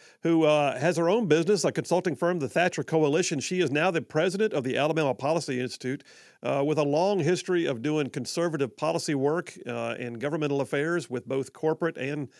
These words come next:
governmental entities. Uh, but, uh, I am pleased to say she's been on this show for quite a while and is now in charge of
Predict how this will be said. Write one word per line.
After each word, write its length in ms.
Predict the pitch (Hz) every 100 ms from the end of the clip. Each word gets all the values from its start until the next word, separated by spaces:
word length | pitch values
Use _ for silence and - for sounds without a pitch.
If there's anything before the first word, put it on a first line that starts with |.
| _ -
governmental 460 | 135 151 147 139
entities. 420 | 147 143 127 123 - - - _
Uh, 320 | - 131 131 127
but, 280 | 139 135
uh, 280 | 147 135 127 -
I 140 | 160
am 160 | 160 117
pleased 300 | 165 185 139
to 40 |
say 220 | 147 165
she's 220 | 156 165
been 160 | 123 156
on 180 | 151 147
this 160 | 147
show 320 | - - 160 160
for 140 | 127
quite 260 | - 147 139
a 60 |
while 400 | 135 147 156 156
and 120 | 131
is 140 | 123 104
now 240 | 127 151
in 100 | 143
charge 320 | - 147 147
of 60 | 110